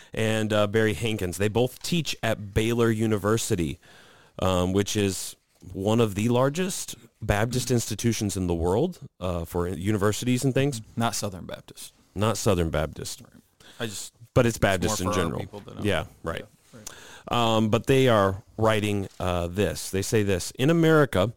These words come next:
Speaker 1: Baptists were once the ultimate religious outsiders. The Puritans called them the troublers of churches in all places and banned them from the Massachusetts Bay Colony in sixteen forty-five. Unwilling to submit to official state churches or to baptize infants,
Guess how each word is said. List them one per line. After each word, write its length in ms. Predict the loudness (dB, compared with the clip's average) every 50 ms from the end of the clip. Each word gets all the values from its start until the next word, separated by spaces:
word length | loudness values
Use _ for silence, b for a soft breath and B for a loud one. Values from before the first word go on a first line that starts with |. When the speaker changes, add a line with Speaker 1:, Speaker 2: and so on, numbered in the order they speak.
| B B B B B B
Speaker 1:
Baptists 440 | 2 2 2 2 0 -2 -2 -2 2
were 120 | 4 4 4
once 300 | 6 4 2 2 0 -2
the 140 | -4 -6 -2
ultimate 460 | 0 0 0 0 0 0 0 0 0
religious 520 | 2 0 0 0 0 0 0 -2 -2 -2 -4 -6 _
outsiders. 720 | 0 0 0 -2 -2 -2 0 0 0 -2 -4 -6 -8 -12 -14 _ b b b b b b b b b
The 80 | -4
Puritans 460 | -2 2 2 2 4 4 2 0 0
called 240 | 0 2 2 2 2
them 160 | 2 0 0
the 100 | 2 0
troublers 560 | -2 -2 0 2 2 2 4 6 4 4 4 4
of 140 | 0 -2
churches 480 | -2 -4 -2 0 0 0 0 -2 0 0
in 80 | 0 2
all 180 | 2 2 2
places 580 | 0 0 -2 -2 -2 -4 -4 -4 -4 -4 -6 -10 B B B B B B B
and 240 | 0 0 0 2 2
banned 300 | 0 2 2 4 4 4
them 120 | 4 2
from 200 | 2 0 0 0
the 60 | 2 0
Massachusetts 720 | 0 0 0 -2 -4 -6 -4 -2 -2 -2 -2 -4 -8 -4
Bay 180 | -2 0 0 0
Colony 420 | 0 0 0 2 2 2 0 0
in 80 | 0 -2
sixteen 400 | -2 -4 -6 -6 -4 -4 -4 -4
forty-five. 640 | 0 0 0 0 0 2 2 0 2 0 -2 -6 -10 B B B B B B B B B B
Unwilling 340 | 4 4 6 6 6 4 4
to 80 | 2
submit 360 | 0 -2 0 2 2 0 0 0
to 160 | 2 2 2
official 360 | 4 2 0 0 2 2 0
state 260 | 2 2 2 0 0
churches 460 | 2 2 2 2 4 4 2 2 2 2 2
or 100 | 4 4
to 80 | 4
baptize 500 | 4 2 2 2 2 0 0 0 0 0 0
infants, 520 | 0 0 2 2 2 0 0 -2 -6 -10